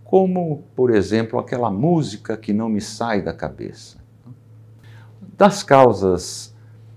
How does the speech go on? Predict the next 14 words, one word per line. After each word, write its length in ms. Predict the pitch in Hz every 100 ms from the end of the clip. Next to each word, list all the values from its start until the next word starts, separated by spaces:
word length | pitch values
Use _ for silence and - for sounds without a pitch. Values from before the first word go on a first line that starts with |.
| -
extra-sistema 1600 | 131 139 - - 101 82 73 - _ - - 90 - 92 85 82
auditivo, 640 | 80 87 82 - 175 113
a 60 | 92
gente 260 | 104 104 -
pode 300 | 95 90 -
citar 600 | 104 - 82 76 - - - - _ _ -
distúrbios 880 | 90 95 - 98 92 78 82 80 -
metabólicos, 1040 | 71 71 90 113 131 127 117 - 113 -
como 500 | - 80 78 73 65 - - - - -
a 200 | 76 76
hiper- 540 | 113 120 120 123 120 -
ou 140 | 85
a 100 | 76
hipoglicemia, 1400 | 82 117 123 104 82 76 - 120 110 123 120 117 113 107